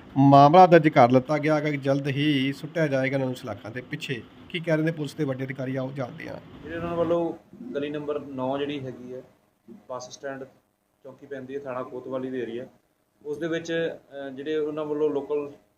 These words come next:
Speaker 2: ਪੋਸਟਰ ਲਗਾਏ ਗਏ ਸੀਗੇ, ਸਾਡੇ ਵੱਲੋਂ, ਸਾਡੀ ਟੀਮ ਵੱਲੋਂ ਉੱਥੇ ਮੌਕੇ ਪਰ ਪੁੱਜ ਕੇ ਜਿਹੜੇ ਵੀ ਹਾਲਾਤ ਸੀਗੇ ਉਹਨਾਂ ਤੋਂ ਜਾਣੂ, ਉਹਨਾਂ ਤੋਂ ਪੁੱਛਿਆ ਗਿਆ। ਉਹਦੇ ਵਿੱਚ ਮੇਨ ਦੋ ਤਿੰਨ ਬੰਦਿਆਂ ਦੇ ਨਾਮ ਉਹਨਾਂ ਨੇ ਸਾਨੂੰ ਦੱਸੇ ਆ।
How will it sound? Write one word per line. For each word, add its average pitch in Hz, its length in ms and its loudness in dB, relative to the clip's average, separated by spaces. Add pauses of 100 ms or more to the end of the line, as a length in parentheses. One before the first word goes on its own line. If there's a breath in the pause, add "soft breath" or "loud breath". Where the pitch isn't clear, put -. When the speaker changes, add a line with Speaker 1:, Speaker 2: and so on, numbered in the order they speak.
Speaker 2:
ਪੋਸਟਰ 147 280 -10
ਲਗਾਏ 131 280 -4
ਗਏ 139 140 -2
ਸੀਗੇ, 135 340 -8
ਸਾਡੇ 135 280 -4
ਵੱਲੋਂ, 147 520 -2
ਸਾਡੀ 127 200 -14
ਟੀਮ 135 240 -14
ਵੱਲੋਂ 139 160 -6
ਉੱਥੇ 139 120 -8
ਮੌਕੇ 131 300 -10
ਪਰ 139 140 -12
ਪੁੱਜ 127 220 -18
ਕੇ 131 240 -20 (600)
ਜਿਹੜੇ 139 220 -10
ਵੀ 143 300 -12 (120)
ਹਾਲਾਤ 123 360 -4
ਸੀਗੇ 143 200 -8
ਉਹਨਾਂ 143 160 -2
ਤੋਂ 139 100 -6
ਜਾਣੂ, 131 400 -8 (400)
ਉਹਨਾਂ 135 140 -20
ਤੋਂ 135 100 -18
ਪੁੱਛਿਆ 143 280 -10
ਗਿਆ। 139 200 -8 (580)
ਉਹਦੇ 180 160 -2
ਵਿੱਚ 196 180 0
ਮੇਨ 170 280 -2
ਦੋ 170 120 0
ਤਿੰਨ 175 140 -2
ਬੰਦਿਆਂ 165 300 -2
ਦੇ 165 100 -2
ਨਾਮ 147 240 2
ਉਹਨਾਂ 151 180 -4
ਨੇ 151 80 -4
ਸਾਨੂੰ 143 260 -8
ਦੱਸੇ 123 280 -4
ਆ। 143 120 -2